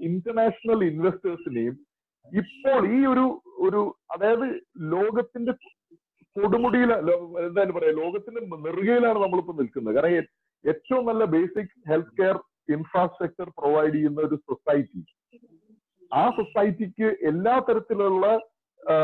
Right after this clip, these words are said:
ഒരു economic ഡെവലപ്മെന്റും ഉണ്ടാക്കാനുള്ള ഒരു വലിയ ഒരു ഓപ്പർച്യൂണിറ്റിയാണ് ഇപ്പോൾ നമ്മുടെ മുമ്പിൽ വന്ന് നിൽക്കുന്നത്.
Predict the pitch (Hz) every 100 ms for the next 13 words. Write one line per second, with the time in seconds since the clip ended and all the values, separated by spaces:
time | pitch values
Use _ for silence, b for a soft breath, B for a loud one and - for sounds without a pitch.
0 | 147 151 160 160 156 190 196 202 147 151
1 | 165 165 170 170 180 180 _ _ _ 139
2 | 139 170 202 214 214 214 202 165 156 170
3 | 196 - 143 160 165 - _ 117 131 175
4 | 196 226 202 196 135 143 175 165 180 170
5 | 180 160 147 151 135 131 135 135 127 120
6 | 131 113 113 107 - 175 165 - - _
7 | _ 135